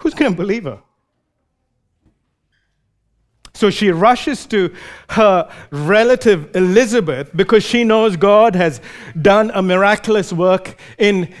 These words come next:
Elizabeth's life. And in a sense, get some sort of confirmation, yes, that God is doing it. Not so much because of doubt, but just for extra assurance. And God has pointed her in that direction through the angel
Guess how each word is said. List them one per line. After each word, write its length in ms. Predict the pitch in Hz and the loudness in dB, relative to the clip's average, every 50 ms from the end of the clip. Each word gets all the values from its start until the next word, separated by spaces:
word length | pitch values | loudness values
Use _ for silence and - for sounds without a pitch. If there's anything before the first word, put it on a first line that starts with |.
| - | -4
Elizabeth's 760 | - 190 202 196 214 262 247 233 262 214 247 233 - - - | -2 0 2 2 2 2 0 0 0 2 0 0 0 -4 -6
life. 560 | 240 247 269 269 247 160 123 - - - - _ _ _ _ _ _ _ _ _ _ _ _ _ _ _ _ _ _ _ _ _ _ _ _ _ _ _ _ _ _ _ _ _ _ _ _ _ _ _ _ _ _ _ _ _ _ _ _ _ _ | -2 0 0 0 0 -2 -6 -10 -18 -20 -20 _ _ _ _ _ _ _ _ _ _ _ _ _ _ _ _ _ _ _ _ _ _ _ _ _ _ _ _ _ _ _ _ _ _ _ _ _ _ _ _ _ _ _ _ _ _ _ _ _ _
And 140 | 202 214 226 | 0 2 2
in 100 | 220 220 | 2 2
a 80 | 220 | 0
sense, 520 | - - - 233 233 240 254 240 - - - - - - | 0 0 2 2 2 2 2 -2 -4 -10 -14 -16 -8 -2
get 200 | 180 233 240 233 | 0 0 0 2
some 200 | - 240 233 214 | 0 -2 -2 0
sort 160 | - 233 233 | 0 0 0
of 140 | 220 214 - | 0 -2 -2
confirmation, 800 | - 233 240 240 - - 233 214 220 240 254 - - 262 254 233 | 0 0 0 0 0 -2 0 2 2 2 0 0 -2 -4 -2 0
yes, 280 | 240 247 240 233 - - - - 277 - | 0 0 0 -2 -6 -14 -14 -14 -12 -10
that 320 | 165 160 180 226 220 165 147 | -4 0 2 2 2 2 2
God 240 | 214 220 233 220 | 2 2 2 2
is 140 | 220 196 151 | 0 -2 -2
doing 400 | 147 170 208 254 277 269 247 185 | 0 0 2 2 0 -2 -4 -8
it. 120 | 135 113 - _ _ _ _ _ _ _ _ _ _ _ _ _ - | -8 -10 -14 _ _ _ _ _ _ _ _ _ _ _ _ _ -4
Not 160 | 220 277 262 | -4 -2 0
so 120 | - 277 262 | 2 2 2
much 180 | 269 220 175 | 2 0 0
because 240 | 214 220 - 226 196 | -2 0 2 2 2
of 160 | 196 156 143 | 0 0 2
doubt, 300 | 170 214 226 233 220 165 | 2 4 4 4 2 0
but 100 | 190 180 | -2 -4
just 220 | - 233 - - - - - - | -4 -6 -6 -8 -10 -20 -20 -14
for 180 | - - 226 220 - | -8 -6 -6 -4 -2
extra 380 | 240 247 - - - - 226 214 208 | -2 -4 -4 -4 -4 -2 -2 -2 -2
assurance. 600 | 185 - - - 214 226 254 254 226 180 160 - | -4 -6 -4 -2 0 0 0 0 -2 -4 -4 -4
And 160 | 175 165 147 | -6 -4 -2
God 260 | 180 202 220 233 233 | 2 2 2 2 2
has 240 | 202 190 170 143 - - - - - _ - | 0 -2 -2 -4 -8 -18 -20 -20 -20 _ -8
pointed 480 | - 190 214 247 277 - - 233 180 151 | -4 -2 -2 -2 -2 -4 -4 -6 -4 -4
her 220 | 143 139 135 135 | -4 -4 -2 -4
in 160 | 151 165 170 | -4 -4 -4
that 180 | 165 165 165 147 | -4 -6 -6 -6
direction 500 | 165 160 151 165 170 - - 170 156 143 | -6 -4 -4 -4 -6 -6 -8 -8 -8 -8
through 200 | - - 151 135 | -8 -8 -8 -6
the 100 | 143 139 | -4 -4
angel 340 | 139 135 139 151 143 143 | -4 -6 -6 -8 -10 -10